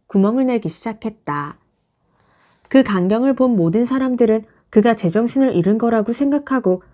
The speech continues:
그 짓을 말리려고 했다. 그러나 울포는 멈추려 하지 않았고 마지막 술통을 때려 부술 때까지, 마지막 포도주 방울이 바닥으로 흘러나올 때까지 도끼질을 계속했다.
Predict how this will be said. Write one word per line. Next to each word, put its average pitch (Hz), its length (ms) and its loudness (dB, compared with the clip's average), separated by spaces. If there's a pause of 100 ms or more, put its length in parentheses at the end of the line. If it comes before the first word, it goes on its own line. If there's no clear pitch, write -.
(200)
그 175 140 2
짓을 226 260 0
말리려고 226 600 2
했다. 156 580 -6 (920)
그러나 214 440 2 (280)
울포는 233 480 4
멈추려 170 460 -2
하지 262 220 -4
않았고 190 640 -4 (260)
마지막 233 400 0
술통을 285 520 0
때려 302 240 2
부술 208 300 -10
때까지, 226 600 -4 (380)
마지막 208 440 0
포도주 277 420 0
방울이 185 540 -2 (180)
바닥으로 175 480 -2
흘러나올 277 480 2
때까지 214 640 -4 (320)
도끼질을 175 540 -2
계속했다. 170 880 -6